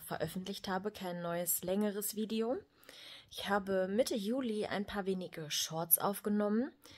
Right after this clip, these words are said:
ja, die ich bis heute einfach nicht veröffentlicht habe. Heute habe ich dann mal wieder eins veröffentlicht und, ähm,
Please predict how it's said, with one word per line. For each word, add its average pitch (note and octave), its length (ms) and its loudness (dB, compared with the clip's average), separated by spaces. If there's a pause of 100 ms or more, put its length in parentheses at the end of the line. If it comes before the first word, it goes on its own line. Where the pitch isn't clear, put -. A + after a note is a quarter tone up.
(760)
ja, A3 160 8
die F#3+ 120 2
ich F3+ 120 -10
bis F3+ 200 -4
heute F#3 220 6
einfach F3 360 4
nicht F3 320 -4
veröffentlicht G3+ 680 2
habe. A3 280 2
Heute F#3 220 0
habe D#3+ 140 -6
ich - 80 -10
dann G#3 120 2
mal F#3+ 120 0
wieder F#3+ 160 0
eins G3 240 0
veröffentlicht G#3+ 840 -2
und, E3+ 380 -6 (680)
ähm, D#3+ 520 -2